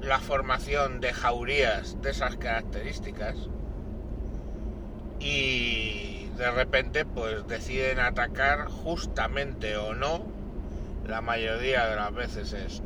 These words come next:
no, a determinada, a alguna persona, o alguna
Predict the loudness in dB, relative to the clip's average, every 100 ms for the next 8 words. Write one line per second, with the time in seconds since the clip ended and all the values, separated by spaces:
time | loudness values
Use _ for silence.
0 | -2 2 2 0 -4 -6 -6 -6 -4 -4
1 | -4 -4 -4 -4 -2 -2 0 2 2 2
2 | 2 0 0 -2 0 2 2 2 2 2
3 | 0 -2 -2 -2 0 0 -2 -4 -4 -4
4 | -4 -6 -6 -4 -4 -4 -4 -4 -4 -4
5 | -4 -2 -4